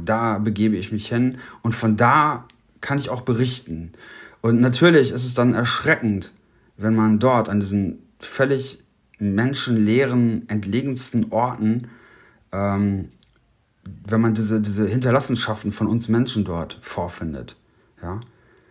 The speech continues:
Oder wenn man das am eigenen Leibe erlebt. Also ich bin zum Beispiel mal mitten in der Nacht in so eine Plastikplane reingeschwommen. Ich bin, äh, auch in der Nacht mal mit dem Kopf gegen so eine Europalette geschwommen, die da rum-,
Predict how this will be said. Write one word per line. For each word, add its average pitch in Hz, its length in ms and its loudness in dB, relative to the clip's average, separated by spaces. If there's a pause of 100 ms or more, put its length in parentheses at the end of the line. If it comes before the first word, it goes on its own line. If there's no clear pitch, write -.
(580)
Oder 101 300 -2
wenn 110 80 2
man 117 100 6
das 120 120 2
am 117 180 0
eigenen 147 340 6
Leibe 123 320 2
erlebt. 87 380 -4
Also 95 120 -6
ich 95 100 -10
bin 101 100 -4
zum 117 140 -4
Beispiel 110 200 -4
mal 101 60 0
mitten 107 280 2
in 101 80 4
der 104 120 4
Nacht 110 260 0
in 98 80 -4
so 101 80 -2
eine 107 80 2
Plastikplane 87 880 0
reingeschwommen. 80 720 -10
Ich - 140 -20
bin, 98 280 -2
äh, 80 40 -6
auch 107 320 -4
in 113 80 0
der 120 100 4
Nacht 104 380 2
mal 110 100 2
mit 107 140 2
dem 104 100 -2
Kopf 123 320 -6
gegen 110 180 -2
so 107 100 0
eine 110 120 4
Europalette 110 680 0
geschwommen, 82 580 -10
die 87 100 -12
da 87 100 -10
rum-, 78 280 -10